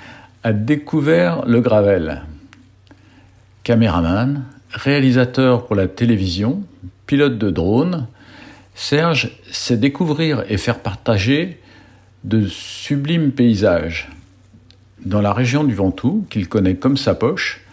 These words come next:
il a tracé méticuleusement des parcours ciselés comme les dentelles de Montmirail,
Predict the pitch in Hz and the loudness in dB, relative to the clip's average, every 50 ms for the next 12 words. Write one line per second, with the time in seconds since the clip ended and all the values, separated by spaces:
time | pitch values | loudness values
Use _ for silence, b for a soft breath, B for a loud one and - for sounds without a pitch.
0 | B B B B B B B B - 123 113 110 - - 147 135 - - 143 127 | B B B B B B B B 0 2 2 2 0 0 -4 -2 0 2 2 4
1 | 113 113 135 160 180 175 - - 131 - - 131 123 120 113 98 104 113 127 147 | 4 4 4 2 0 -2 -4 -10 -10 -4 0 2 2 4 2 2 2 2 2 2
2 | 170 208 208 - - 113 104 101 - 113 113 - - - 151 151 143 - - - | 0 -4 -8 -10 -6 -4 -4 -2 -2 -2 -6 -6 -6 -4 -4 -2 -2 -2 -6 -8
3 | - - - - - - 170 147 131 131 120 123 120 110 - - 104 92 87 90 | -10 -8 -6 -6 -4 -4 -2 0 2 4 4 4 2 2 0 -2 -2 0 0 0
4 | 90 82 110 123 123 - 131 123 104 90 95 98 95 90 87 87 87 95 107 131 | 0 0 0 0 2 2 2 2 2 2 2 2 2 2 2 2 2 2 4 4
5 | 151 139 120 104 95 98 117 156 196 202 202 185 147 | 4 4 2 2 2 0 0 0 0 -2 -4 -6 -8